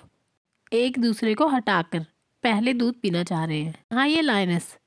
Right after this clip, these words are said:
अपने कब्स के साथ बीच रोड पर खड़ी है और वो कब तेजी से दौड़कर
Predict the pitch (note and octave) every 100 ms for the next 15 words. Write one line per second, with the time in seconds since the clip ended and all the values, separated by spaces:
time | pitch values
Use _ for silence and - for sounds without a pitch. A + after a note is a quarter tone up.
0 | _ _ _ - A#3 A#3+ C#4+ C#4+ B3 -
1 | B3+ A#3+ B3+ D4 A#3 A#3 A3 A#3 G#3 F#3+
2 | F#4 - G#3 F3+ D#3+ C#3 - _ _ _
3 | - - A#3+ C#4 D#4 - B3 G3 B2+ -
4 | - _ - C#4 C4+ C#4 B3 C#4 A#3 G3
5 | E3+ E3